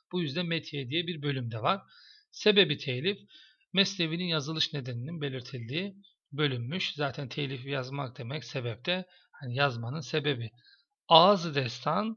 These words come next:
mesnevinin asıl konusunun bulunduğu bölümdür. En çok karşınıza bu çıkacaktır arkadaşlar. Ağız-ı Destan,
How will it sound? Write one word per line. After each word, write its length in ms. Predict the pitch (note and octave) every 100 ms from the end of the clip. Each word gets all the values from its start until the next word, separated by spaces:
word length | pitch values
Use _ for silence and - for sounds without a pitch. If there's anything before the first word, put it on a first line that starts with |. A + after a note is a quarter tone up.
| - _ -
mesnevinin 720 | F#3 - E3 C#3+ C3+ D3+ F#3+
asıl 300 | F#3 - E3+
konusunun 500 | D3 D3+ B2+ C#3+ C3+
bulunduğu 380 | D#3 E3 D3+ F3
bölümdür. 420 | D#3+ D3+ C3+ C3 -
En 160 | G3
çok 200 | G3 F3
karşınıza 460 | F3 D#3+ E3+ E3 E3
bu 80 | E3+
çıkacaktır 500 | - C#3+ B2+ - C3+
arkadaşlar. 600 | A#2+ C3+ B2 A#2+ F3+ E3+
Ağız-ı 400 | D#3 C#3+ B2+ B2
Destan, 420 | A#2 - F#3+